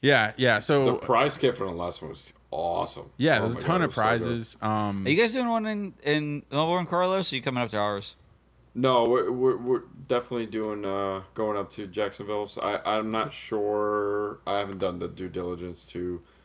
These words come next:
Speaker 2: look that up, and I didn't really wanna compete that close 'cause it's
Speaker 3: Yeah,
Speaker 2: on the
Speaker 3: no,
Speaker 2: same
Speaker 3: that's fine.
Speaker 2: day.
Speaker 1: Yeah.
Speaker 2: So I
Speaker 3: Yeah.
Speaker 2: wanted to make
Speaker 3: Uh,
Speaker 2: sure
Speaker 3: they're all,
Speaker 2: that,
Speaker 3: yeah, that's right.
Speaker 2: you know, i-, if Steve's gonna run it, we're gonna obviously support
Speaker 1: Yeah.
Speaker 2: that.
Speaker 1: Well, and the
Speaker 3: I'm
Speaker 1: other
Speaker 3: gonna
Speaker 1: thing
Speaker 3: go ahead and commit Steve, even though he doesn't want to. But, like, we're gonna stream that one again. I will do the commentary
Speaker 1: Oh
Speaker 3: on
Speaker 1: yeah,
Speaker 3: that one.
Speaker 1: yeah, we'll stream it. And I don't, I, I don't mind doing the streaming as long as I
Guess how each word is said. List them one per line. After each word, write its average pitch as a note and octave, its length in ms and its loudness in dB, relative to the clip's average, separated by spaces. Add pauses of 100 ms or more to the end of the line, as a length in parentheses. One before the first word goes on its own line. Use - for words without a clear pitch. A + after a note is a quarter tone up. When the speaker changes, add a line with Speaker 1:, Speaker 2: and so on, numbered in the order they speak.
(200)
Speaker 2:
look G2 200 -4
that G2 120 0
up, F#2+ 160 -4
and F2+ 100 -4
I F2+ 100 -6
didn't E2 220 -10
really F2 200 -4
wanna E2 220 -10
compete D#2 420 -16
that - 200 -10
close - 380 -10 (280)
'cause A2+ 160 -6
it's B2+ 160 2
Speaker 3:
Yeah, C#3+ 40 4
Speaker 2:
on B2+ 80 2
the A#2 60 0
Speaker 3:
no, - 60 -4
Speaker 2:
same A#2 120 0
Speaker 3:
that's G2 100 -4
fine. E2+ 60 -12
Speaker 2:
day. F#2 300 -2 (200)
Speaker 1:
Yeah. C#3+ 220 4
Speaker 2:
So A#2 260 6
I F#2+ 140 2
Speaker 3:
Yeah. A2+ 60 4
Speaker 2:
wanted A#2+ 180 2
to A#2+ 40 0
make A#2 200 0
Speaker 3:
Uh, B2+ 100 6
Speaker 2:
sure A#2+ 80 6
Speaker 3:
they're B2 120 6
all, A#2 140 6
Speaker 2:
that, G2 180 2
Speaker 3:
yeah, G2 100 0
that's F#2 180 -4
right. G#2 120 -6
Speaker 2:
you A#2 80 0
know, G2 180 2
i-, E2 100 0
if G#2 600 -4
Steve's G#2+ 400 -6
gonna G#2+ 160 -2
run G2+ 240 0
it, F#2+ 240 -4
we're F#2 200 -4
gonna E2+ 400 -8
obviously E2 400 -8
support - 320 -12
Speaker 1:
Yeah. - 100 -6
Speaker 2:
that. - 220 -8
Speaker 1:
Well, D3 180 4
and C#3+ 100 2
the D3+ 40 6
Speaker 3:
I'm D#3+ 40 6
Speaker 1:
other E3 100 2
Speaker 3:
gonna F3+ 80 4
Speaker 1:
thing D#3 60 2
Speaker 3:
go F3+ 100 6
ahead D#3+ 140 4
and C3+ 60 -4
commit C3 320 0
Steve, B2+ 400 -2
even A2 160 -2
though G#2+ 100 -4
he G#2+ 40 -2
doesn't G2+ 220 -6
want G#2 160 -4
to. A#2 140 -4
But, G2+ 160 -4
like, G#2 200 -6
we're A2 80 -6
gonna G#2+ 160 -4
stream G#2+ 280 -6
that G#2+ 140 -4
one G#2 120 -8
again. G2+ 260 -8
I F#2+ 60 -6
will G2 120 -4
do G2+ 140 -6
the F#2+ 60 -8
commentary G#2 380 -4
Speaker 1:
Oh G#3+ 40 6
Speaker 3:
on G3+ 60 6
Speaker 1:
yeah, C#3+ 100 6
Speaker 3:
that F2+ 80 2
one. B2+ 80 0
Speaker 1:
yeah, B2 120 6
we'll D#3 160 2
stream A2 220 -2
it. A2 80 0
And C#3 120 6
I F3 80 8
don't, F3 180 2
I, B2+ 200 4
I C#3+ 120 4
don't D#3+ 140 2
mind A#2+ 240 2
doing A#2 140 0
the G#2+ 60 -2
streaming A#2+ 300 -2
as G2+ 60 -2
long G#2+ 160 -2
as G#2 80 -2
I G2+ 100 2